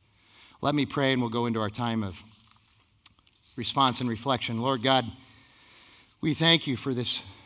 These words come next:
this truth of yours, and yet we struggle sometimes with the package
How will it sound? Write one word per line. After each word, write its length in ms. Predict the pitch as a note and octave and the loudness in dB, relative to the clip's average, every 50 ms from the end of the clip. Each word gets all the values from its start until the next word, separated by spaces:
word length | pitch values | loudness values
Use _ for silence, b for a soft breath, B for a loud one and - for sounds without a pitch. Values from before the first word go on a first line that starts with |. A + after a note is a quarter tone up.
| B B B B | B B B B
this 160 | C3 A#2+ - | -8 -6 -6
truth 600 | - - - - - - G#3+ G3+ F#3+ F3+ - - | -6 -6 -6 -4 0 4 6 6 6 4 2 -2
of 180 | A3 G3 C#3+ C#3 | -6 -6 -4 -2
yours, 500 | D3+ E3 D#3+ D#3+ D#3 D#3 D3 C3 - - | 0 2 2 2 2 0 -2 -2 -6 -6
and 240 | G3+ D3+ C3+ C3 B2+ | -6 -4 -2 0 2
yet 240 | C#3 C#3+ C#3 C#3+ - - - _ _ _ _ _ _ _ _ _ _ _ - - _ _ _ _ _ _ _ _ _ _ _ | 2 2 2 2 -2 -6 -16 _ _ _ _ _ _ _ _ _ _ _ -20 -20 _ _ _ _ _ _ _ _ _ _ _
we 200 | - B2 A#2+ A#2+ | -8 -6 -4 -2
struggle 440 | - - - - D3 D#3 D3+ D3+ C#3+ | -2 -2 -2 2 2 4 4 4 0
sometimes 600 | C3 - C#3 C3 A#2+ B2+ C3 B2+ B2+ A#2+ G#2+ G#2+ | 0 0 0 0 0 0 0 0 0 0 -2 -2
with 140 | A#2+ A2+ - | -6 -6 -8
the 60 | - G#2+ | -10 -12
package 880 | - - C#3+ C#3 D3 C3+ B2+ - B2+ A2+ G2 F#2+ F#2 - - - - | -10 -6 -2 2 2 2 2 0 -4 -6 -6 -6 -8 -10 -10 -10 -12